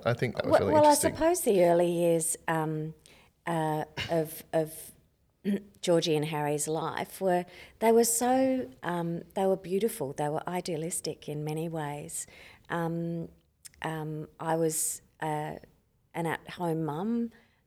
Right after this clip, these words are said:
Speaker 2: Um, I, I had a part-time job as a massage therapist. We spent long days together playing,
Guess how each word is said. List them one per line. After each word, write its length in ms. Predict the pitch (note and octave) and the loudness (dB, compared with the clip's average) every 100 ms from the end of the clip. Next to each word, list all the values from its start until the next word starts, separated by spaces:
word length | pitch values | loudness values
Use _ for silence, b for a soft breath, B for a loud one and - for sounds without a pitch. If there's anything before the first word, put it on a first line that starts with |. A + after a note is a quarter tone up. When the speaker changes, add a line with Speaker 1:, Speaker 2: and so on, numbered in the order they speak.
| - | -8
Speaker 2:
Um, 500 | D#3 D3 D3+ D3+ - _ - | -4 -4 -4 -8 -10 _ -10
I, 260 | D3 D3 - | -8 -8 -10
I 100 | - | -12
had 220 | D3+ D3+ | -8 -8
a 20 | D3+ | -8
part-time 560 | - D3 - F3 F3 | -8 -10 -8 -8 -6
job 320 | E3 E3 G3+ | -4 -4 -4
as 140 | F3 D#3 | -4 -4
a 60 | |
massage 520 | D#3+ E3 D#3+ D#3+ D3 - | -4 -4 -4 -4 -6 -6
therapist. 760 | D3+ D3 D#3 F3 G#3 - - b b b b | -6 -6 -8 -10 -10 -10 -14 b b b b
We 360 | - E3 D#3+ D#3 | -6 0 0 0
spent 480 | D#3 - E3+ D#3+ - | -4 -2 -2 -2 -2
long 340 | E3 E3+ F3 | 0 2 2
days 420 | E3+ D#3+ E3 E3+ | 2 2 2 -2
together 380 | - F3+ E3+ D#3+ | -4 -4 -4 -4
playing, 640 | D#3+ - D3+ D3+ D3+ E3 | -6 -4 -4 -4 -4 -8